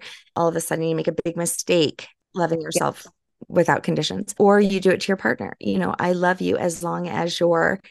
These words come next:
Speaker 1: making me feel good about myself, and as long as you're doing this, and as long as you're being successful and helping me with bills," or whatever it is. "I love you. I love my children as long as you're getting good grades, and as long as you're not, you know, pushing me," you know, whatever it is.
Speaker 2: Yeah,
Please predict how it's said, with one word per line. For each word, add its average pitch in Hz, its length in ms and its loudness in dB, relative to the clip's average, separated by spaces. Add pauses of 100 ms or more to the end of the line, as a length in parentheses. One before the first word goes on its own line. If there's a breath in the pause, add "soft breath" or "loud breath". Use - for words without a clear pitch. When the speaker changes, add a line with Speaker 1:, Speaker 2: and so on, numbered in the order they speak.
(100)
Speaker 1:
making 165 240 -2
me 196 100 6
feel 220 180 2
good 233 140 4
about 190 180 0
myself, 156 480 -2
and 160 80 -2
as 165 100 -2
long 165 200 -2
as 175 120 -2
you're 180 180 0
doing 196 260 0
this, 202 300 -4
and 165 80 -4
as 165 120 -4
long 175 260 -2
as 180 140 -4
you're 180 120 6
being 185 260 0
successful 180 680 -2
and 165 120 -2
helping 180 280 -2
me 190 60 2
with 196 200 -6
bills," 196 500 -2
or 165 220 -6 (260 loud breath)
whatever 208 460 4
it - 80 -4
is. - 280 -6 (440 loud breath)
"I 180 60 0
love 190 260 4
you. 208 380 6
I 202 80 4
love 202 180 4
my 196 140 0
children 196 480 -2
as 165 120 -4
long 175 140 -2
as 190 100 -4
you're 190 80 -4
getting - 280 -2
good 208 180 2
grades, 202 540 2 (340 loud breath)
and 202 80 -2
as 196 80 0
long 185 180 4
as 202 80 4
you're 190 160 2
not, 196 280 2 (340 loud breath)
you 208 80 0
know, 202 140 2
pushing 202 420 -4
me," 156 460 -4
you 220 140 0
know, 214 80 0
whatever 226 460 -2
it 202 60 -2
is. - 340 -6 (420)
Speaker 2:
Yeah, 175 220 -2